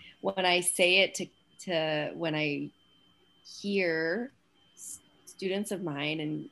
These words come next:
clients of mine talking about diets, they almost view it, we come back to language, like, view it as some kind of restricting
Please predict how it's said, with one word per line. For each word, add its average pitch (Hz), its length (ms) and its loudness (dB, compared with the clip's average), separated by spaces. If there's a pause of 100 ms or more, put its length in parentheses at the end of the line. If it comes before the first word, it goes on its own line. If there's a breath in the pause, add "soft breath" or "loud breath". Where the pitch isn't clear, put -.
clients 165 360 -2
of 180 120 -6
mine 147 680 -8 (440)
talking 151 340 -6
about 151 220 -6
diets, 156 540 -2
they 170 340 2
almost 185 380 -6
view 165 180 -4
it, 151 80 -6
we 160 80 -4
come 180 140 -6
back 170 200 -4
to 156 80 -10
language, 160 340 -6
like, 147 220 -4 (360 loud breath)
view 180 240 0
it 160 140 -2
as 160 480 -2
some 165 300 -6
kind 156 280 -4
of 151 160 -6 (880 loud breath)
restricting 160 1120 -4